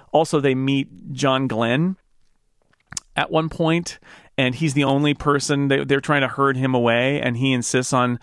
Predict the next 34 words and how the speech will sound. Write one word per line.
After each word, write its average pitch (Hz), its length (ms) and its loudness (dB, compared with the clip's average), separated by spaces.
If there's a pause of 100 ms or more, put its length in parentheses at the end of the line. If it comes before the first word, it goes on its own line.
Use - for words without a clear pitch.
(340)
uh, 120 280 0 (300)
saying 131 280 0
hi 123 220 0
to 131 100 0
all 120 340 0
of 117 220 -2
the 117 140 0
African-American 117 920 -2
women 123 340 0
who 123 140 -2
are 110 100 -2
standing 120 360 -4
in 113 80 -4
a 117 80 -6
separate - 600 -4
group. 117 340 -4 (120)
Of - 240 -8
course 107 420 -4
they 110 220 0
are, 117 340 0 (500)
and 135 220 0
has 131 220 0
a 127 40 -2
nice 127 200 0
conversation 120 720 -2
with, 127 400 -4
with, 131 280 -2
uh, - 280 -4
with 143 220 0
them. 113 440 -2 (600)
And 131 300 0
in 151 200 2
the 139 160 2
end, 139 460 -2